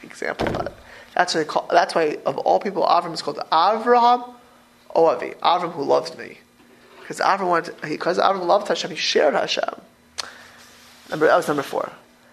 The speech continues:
Number five is Shleimas Halev. Right? Shleimas Halev means, uh, a wholeness, a completeness of the heart. Shitiyah Avodah, Lefanav Yisparach, that we serve Hashem,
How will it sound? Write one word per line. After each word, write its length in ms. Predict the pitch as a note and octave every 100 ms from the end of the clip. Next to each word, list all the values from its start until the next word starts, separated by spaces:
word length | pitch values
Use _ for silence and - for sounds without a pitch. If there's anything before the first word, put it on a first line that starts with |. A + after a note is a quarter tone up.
| _ _ -
Number 180 | F3 E3+
five 400 | - A#3 C#4 F#3
is 360 | C#3 D3+ - -
Shleimas 960 | - - - C#3+ C#3+ - - - - D3+
Halev. 920 | - E3+ - - - - - - - - - -
Right? 160 | F#3
Shleimas 640 | G3 - - - A#3 A3+ -
Halev 360 | E3 F#3 F#3+
means, 320 | E3+ G#3 F#3+ - - - - -
uh, 160 | - -
a 40 |
wholeness, 600 | - - A#3+ B3 F3 -
a 60 | -
completeness 680 | - D3+ - A3+ A3+ D#3+ D#3
of 160 | D#3 D3
the 100 | -
heart. 260 | C3 A2 - - - - - - - - -
Shitiyah 640 | - E3 - A3 B3 G#3 D#3+
Avodah, 680 | D3+ C#3 C3+ G#3 D#4 - - _ _ -
Lefanav 420 | D#3 - F#3+ F3+
Yisparach, 680 | D3 - A2+ B2 - - - _ _ - - -
that 80 | -
we 140 | C#3
serve 460 | - - G#3 A#3 G3
Hashem, 680 | - - - - - -